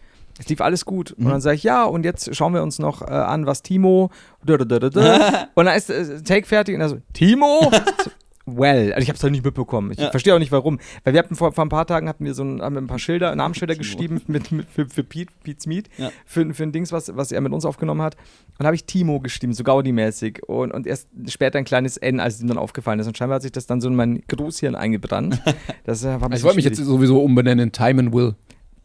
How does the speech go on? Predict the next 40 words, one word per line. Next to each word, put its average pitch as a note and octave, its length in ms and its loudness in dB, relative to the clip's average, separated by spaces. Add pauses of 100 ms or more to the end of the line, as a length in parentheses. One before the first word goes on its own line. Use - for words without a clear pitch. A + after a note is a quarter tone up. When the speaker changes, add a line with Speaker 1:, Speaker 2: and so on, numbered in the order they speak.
Speaker 2:
Time D3+ 260 -4
and A#2+ 80 -6
Will. D3 280 -10 (460)
Speaker 3:
Vielleicht C3+ 240 0
Speaker 2:
Das - 60 -20
ist - 80 -20
nice. B2 360 -12 (260)
Speaker 3:
Ge-, C3 140 0 (140)
cooler, E3+ 320 4
cooler F#3 220 0
Name, E3 220 2
Speaker 2:
Das G2 80 2
Speaker 3:
oder? C3 140 2
Speaker 2:
klingt D#3+ 120 -6 (100)
richtig, - 80 -12
äh, B2+ 160 -4
nach B2 180 -6
irgend-, B2+ 240 -6
nach, A#2 160 -10 (140)
als A#2+ 120 -10
würdest C#3 140 -10
du - 40 -10
irgendwas B2 160 -8
timen C3 360 -8
wollen. F#2+ 180 -10
So, G2+ 80 -14
kannst - 100 -14
Speaker 1:
Das A2+ 120 -8
Speaker 2:
du - 60 -10
Speaker 1:
stimmt. - 160 -8 (120)
Speaker 2:
einen A#2+ 60 -10
Timer E3+ 280 -4
rausbringen, A2+ 380 -8
der G#2+ 100 -8
so G2+ 80 -12
heißt. F#2+ 240 -12 (420)
Der A2+ 80 -10
Time C#3 280 -8
and C3 120 -6
Will. A#2+ 220 -10